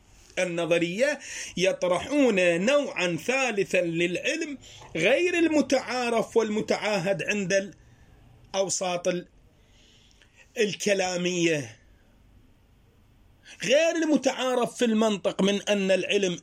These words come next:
إما حصولي أو حضوري، غير المتعارف في، آه، كتب ال-، الكلاميين،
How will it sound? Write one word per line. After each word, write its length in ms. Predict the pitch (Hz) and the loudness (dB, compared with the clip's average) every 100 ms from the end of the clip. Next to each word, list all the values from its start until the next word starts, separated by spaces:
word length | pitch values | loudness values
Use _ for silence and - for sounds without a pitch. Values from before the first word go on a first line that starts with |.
| - | 0
إما 420 | 226 190 175 165 | 2 2 2 2
حصولي 640 | - 170 - 233 233 233 226 | 0 -4 -2 -2 2 2 2
أو 120 | 185 160 | 0 0
حضوري، 520 | - 151 147 131 123 - - - - _ _ - - - - | -2 2 2 2 -2 -14 -20 -20 -20 _ _ -20 -14 -14 -8
غير 420 | 175 214 294 339 339 | 0 4 4 4 2
المتعارف 1080 | 311 285 254 151 226 247 240 240 - - - - _ _ - - _ _ - - _ - - - | 4 4 2 0 0 0 2 2 0 -12 -14 -18 _ _ -20 -20 _ _ -20 -20 _ -20 -20 -6
في، 460 | 185 202 214 220 - _ - - - | 0 0 0 -4 -10 _ -20 -20 -8
آه، 1000 | 135 135 135 135 131 120 117 113 107 104 - - - | -2 0 0 -2 -4 -6 -8 -8 -10 -14 -20 -20 -2
كتب 360 | 247 247 226 | 0 2 2
ال-، 220 | 226 226 - - | 2 0 -4 -4
الكلاميين، 1160 | 175 - 180 165 160 160 156 160 151 135 107 | -4 -2 -2 0 0 2 4 4 2 -2 -6